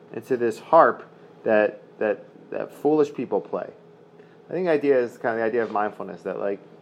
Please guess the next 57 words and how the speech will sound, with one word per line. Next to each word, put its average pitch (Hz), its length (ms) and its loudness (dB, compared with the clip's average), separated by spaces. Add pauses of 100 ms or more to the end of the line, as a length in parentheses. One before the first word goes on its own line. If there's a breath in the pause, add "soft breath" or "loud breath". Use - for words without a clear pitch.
(140)
I, 113 140 0
I - 100 0
had 135 100 -2
a 131 40 -2
friend 113 320 -4
who, 98 300 -2 (420 loud breath)
um, 92 260 -6
we 98 100 0
were 98 100 0
in 98 140 -6
yeshiva 123 280 -6
together, 104 400 2
and 95 120 -6
he, 104 280 -6 (340)
we 113 160 -10
went 123 120 -10
to - 80 -10
university, 120 440 0
and 110 80 -2
we 107 60 0
were, 110 60 6
like, 110 160 0
learning 139 160 0
the 127 80 -4
same 120 200 -6
books. 113 280 2
But 104 60 -2
I - 20 -2
remember 113 180 -4
I - 40 -20
came 123 100 -6
over 117 120 -4
to 107 120 -6
his 98 100 -10
house, 107 280 0
and, - 100 -12
like, - 120 -14
he - 160 -20
came, 107 240 -4
we 107 60 -4
were, 104 120 -4 (180)
came 117 100 -6
to 110 80 -6
study 107 240 -4
on 95 160 -6
Shabbat, 95 440 4 (340 loud breath)
and - 80 -16
he 107 60 -4
had 104 100 2
these 104 120 0
books, 110 280 -2
uh, 98 240 0 (140)
Rav 98 200 -6
Tzita 101 260 -2
Cook, 107 280 0 (120)
uh, - 100 -6
books. - 500 -10